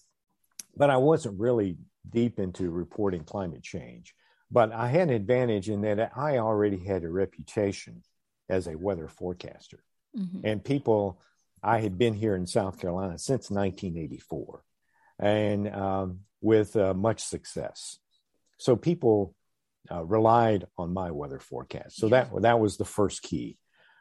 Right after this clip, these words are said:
Speaker 1: Um, and then about, yeah, I would say two thousand eight.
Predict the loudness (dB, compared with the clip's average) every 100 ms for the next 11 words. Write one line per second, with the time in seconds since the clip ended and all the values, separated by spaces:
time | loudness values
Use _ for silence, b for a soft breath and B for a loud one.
0 | b b 8 8 10 6 2 0 4 6
1 | 6 2 -2 2 2 2 0 -4 -14 -20
2 | _ _ _ -6 -2 0 0 -2 -8 _
3 | _ _ -2 0 2 4 2 2 0 2
4 | 2 0 -4 -6 -10 -10 _ -20